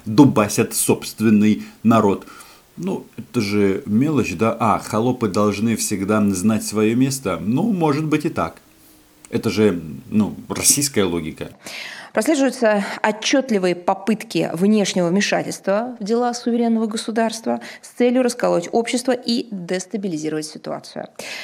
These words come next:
Speaker 1: Слова всегда одинаковые, они просто исключают возможность, что человек, гражданин может выйти на улицу и сказать своё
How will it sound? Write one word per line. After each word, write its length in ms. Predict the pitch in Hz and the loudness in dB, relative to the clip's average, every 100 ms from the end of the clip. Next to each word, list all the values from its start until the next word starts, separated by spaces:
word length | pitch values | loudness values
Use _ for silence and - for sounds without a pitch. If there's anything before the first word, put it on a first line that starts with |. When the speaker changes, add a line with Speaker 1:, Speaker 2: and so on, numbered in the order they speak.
| - - - _ | -14 -16 -20 _
Speaker 1:
Слова 580 | - - 123 117 110 156 | -8 0 6 6 8 4
всегда 480 | 151 - 131 120 135 | 4 2 2 4 4
одинаковые, 580 | 127 131 131 123 107 104 | 6 6 6 4 2 4
они 200 | 117 127 | 8 8
просто 400 | 127 131 151 - | 8 2 0 0
исключают 800 | 220 214 - 170 - 120 92 85 | 2 2 4 4 4 4 2 0
возможность, 800 | 101 104 98 131 131 107 90 - | 2 2 6 6 6 2 0 -6
что 500 | - - 107 101 - - - | -12 -2 2 2 0 -10 -6
человек, 600 | - 139 131 135 104 - - - | 2 6 6 6 4 0 -12 -4
гражданин 800 | 107 127 107 120 120 131 87 - - - - | 2 4 4 6 8 8 6 0 -18 -10 2
может 460 | 104 104 92 92 - _ - | 4 4 2 -4 -8 _ -6
выйти 520 | 104 113 - 98 87 - | 0 2 2 -2 -6 -4
на 180 | 104 107 | 0 2
улицу 500 | 101 107 107 107 92 - - | 4 2 0 -2 -6 -8 -4
и 100 | 127 | -2
сказать 520 | - 107 90 92 90 - | -2 -4 -4 -4 -6 -12
своё 720 | - - 104 92 85 90 95 | -10 -8 -6 -6 -4 -4 -6